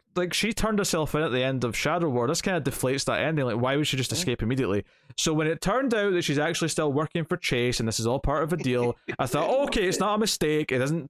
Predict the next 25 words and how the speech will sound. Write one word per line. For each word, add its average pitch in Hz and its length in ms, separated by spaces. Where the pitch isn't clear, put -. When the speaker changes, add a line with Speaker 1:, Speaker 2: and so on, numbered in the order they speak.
Speaker 1:
you 170 80
know, 120 260
it's - 160
not 147 180
ruining 147 340
the 135 120
ending 127 220
of 127 60
Shadow 113 300
War. 110 300
This 127 180
is 131 140
just - 340
how 135 160
they're 127 180
playing 120 320
it 120 160
to - 80
the 110 120
public 110 520
and 107 100
Batman 107 580
and 90 240
everyone 98 360
else. 85 300